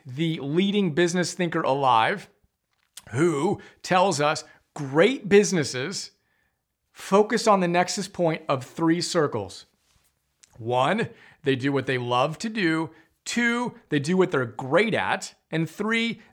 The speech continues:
they do what the world needs. Let's talk about those in a little more detail and do the work to actually journal this out. This is probably the thing I've journaled the most in trying to get at that nexus point of what is it that I truly love to do?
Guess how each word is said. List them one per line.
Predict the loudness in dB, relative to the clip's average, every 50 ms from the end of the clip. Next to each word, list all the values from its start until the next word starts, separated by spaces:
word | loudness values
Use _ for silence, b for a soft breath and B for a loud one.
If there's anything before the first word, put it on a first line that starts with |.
| b 0
they | 0 0
do | 2 0 0 4
what | 4 4 4 4
the | 2 2
world | 2 2 2 2 2 0 0
needs. | -2 -2 0 0 0 -2 -4 -6 -10 -10 -12 -14 _ _ _ _ -12
Let's | -12 -10 -4 2
talk | 4 4 4 4
about | 2 0 0 2
those | 0 0 0 0 -2 -2
in | -4
a | -2
little | -2 -2
more | -2 -2 -2 -4
detail | -4 -6 -8 -8 -6 -4 -2 0 0 -2 -2 B B B B B
and | -4 -4 -2 0
do | 0 2 2 2
the | 2 2
work | 2 2 4 4 4 4 2
to | -2 0 0
actually | 2 2 0 0 0 0 0 0 -2 B B B B -12
journal | -4 0 2 2 2 4 4
this | 2 2 4 4
out. | 2 2 2 0 -4 -10 _ _ -4
This | -2 -2 -2 0
is | -2 -4 -6
probably | -8 -2 2 4 4 4 4 2 -2 -2 -2
the | -2 -2
thing | 0 0 0 0 0
I've | 0 -2 -2
journaled | 0 0 0 0 0 0 -2
the | -2 -2
most | -2 0 2 2 0 0 -4 -10 -14 -16 b b b b b b b b b b b b b b b
in | -8 -6
trying | -6 -4 -2 0 2 2 2 0
to | 0 -2
get | 0 2 2 2
at | 2 0
that | -2 -4 -4 -4
nexus | -6 -6 -4 -4 -2 -2 -2 -4 -4
point | -4 -2 -2 -2 -4 -4 -2
of | -2 -2 -2 -2
what | 2 2 2 4
is | 2 0 -2 -2
it | -2 0
that | 0 0
I | 0
truly | 0 0 -2 -4 -4 -4 -6 -4 -4 -2 -2
love | 0 2 2 2 0 0 -4
to | -8 -8
do? | -6 -4 -6 -6 -8